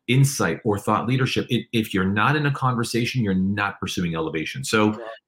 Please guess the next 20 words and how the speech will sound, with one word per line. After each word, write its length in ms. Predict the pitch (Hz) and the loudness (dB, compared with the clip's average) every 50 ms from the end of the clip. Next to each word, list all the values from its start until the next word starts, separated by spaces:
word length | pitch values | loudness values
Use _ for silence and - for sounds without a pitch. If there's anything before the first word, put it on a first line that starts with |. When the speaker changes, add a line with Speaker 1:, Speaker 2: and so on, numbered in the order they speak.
| _ _ - | _ _ 2
Speaker 1:
um, 260 | 104 101 98 98 101 | 2 4 4 4 2
you 60 | 110 | 2
know, 180 | 107 98 90 - | 2 2 0 0
we're 160 | 131 117 131 | 0 2 4
having 200 | 139 139 131 143 | 4 4 4 4
conversations. 680 | 135 135 131 127 127 120 - 131 127 120 - 123 113 - - - | 2 2 2 2 0 0 0 0 0 0 0 -2 -2 -4 -6 -4
You 160 | 98 101 127 143 | 0 2 4 4
and 80 | 135 | 4
I 60 | 131 | 4
are 100 | 131 127 | 4 4
having 220 | 120 123 120 123 120 | 4 2 2 0 -2
a 60 | 113 | -4
conversation. 600 | - 123 117 117 113 - 117 113 113 113 113 107 - | -2 -2 -2 -2 -2 -2 -2 -2 -2 -2 -4 -4 0
First 220 | - 139 127 - 131 | 2 4 4 4 4
of 60 | 117 | 4
many, 160 | 117 117 117 | 4 4 4
I'm 100 | 113 107 | 2 2
sure, 160 | - - 117 | 0 0 0
to 80 | 104 104 | -2 -2
come. 360 | - - 113 113 113 117 120 | 0 0 2 2 2 0 -2